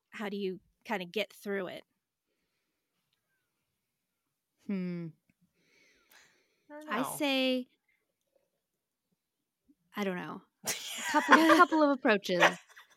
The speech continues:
Speaker 2: One, like, whatever you do, start with something easy.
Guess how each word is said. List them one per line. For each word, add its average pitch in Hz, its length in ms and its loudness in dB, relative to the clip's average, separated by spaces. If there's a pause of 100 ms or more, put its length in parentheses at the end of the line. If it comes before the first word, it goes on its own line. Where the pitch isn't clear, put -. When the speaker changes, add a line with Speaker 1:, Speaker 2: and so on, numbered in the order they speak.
(480)
Speaker 2:
One, 214 600 2
like, 196 220 -6
whatever 302 280 -2
you 262 140 -2
do, 220 280 -4
start - 280 -6
with 185 140 -10
something 233 400 -6
easy. 180 600 -10